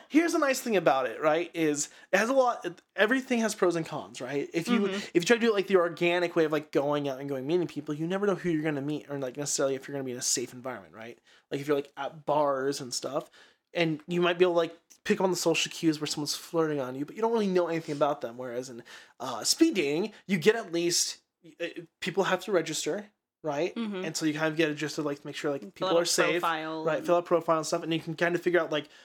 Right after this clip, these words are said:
Speaker 1: what's your, um, age dynamic and stuff, and you can kind of control that, and thus you can make sure that everyone that's going there all have the same intentions within a safe place. And by
Speaker 2: Taking
Speaker 1: safe,
Speaker 2: someone
Speaker 1: I
Speaker 2: home
Speaker 1: mean
Speaker 2: to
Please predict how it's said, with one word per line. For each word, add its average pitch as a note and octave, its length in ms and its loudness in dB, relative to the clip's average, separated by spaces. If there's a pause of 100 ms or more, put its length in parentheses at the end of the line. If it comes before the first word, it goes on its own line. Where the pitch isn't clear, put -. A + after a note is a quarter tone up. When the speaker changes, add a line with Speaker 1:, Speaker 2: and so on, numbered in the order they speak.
(200)
Speaker 1:
what's D#3 480 0
your, D#3 320 2 (240)
um, C#3+ 240 -2
age E3+ 220 -2
dynamic D3+ 500 0
and A3+ 100 -6
stuff, D4 380 -4
and E3+ 120 2
you - 40 -8
can E3+ 140 -4
kind E3 180 -6
of - 60 -10
control D4+ 340 0
that, D3+ 340 0 (300)
and F3+ 180 0
thus G#3+ 220 4
you F3 60 -8
can E3+ 120 -2
make D#3+ 120 -4
sure E3+ 160 -2
that - 180 -8
everyone F3 260 2
that's D3 140 -4
going F3 160 2
there D#3 120 0
all D3+ 220 -4
have D3+ 140 0
the D3+ 80 -8
same D3 220 -6
intentions D3+ 600 -6
within D3 400 -14 (140)
a C#3+ 200 -12 (500)
safe F#3 600 2 (580)
place. C#3 400 -4
And E3 120 -4
by E3+ 80 4
Speaker 2:
Taking F#3 140 2
Speaker 1:
safe, A3 140 6
Speaker 2:
someone G#3+ 140 0
Speaker 1:
I - 20 0
Speaker 2:
home G#3 100 2
Speaker 1:
mean F#3 60 0
Speaker 2:
to G3+ 60 2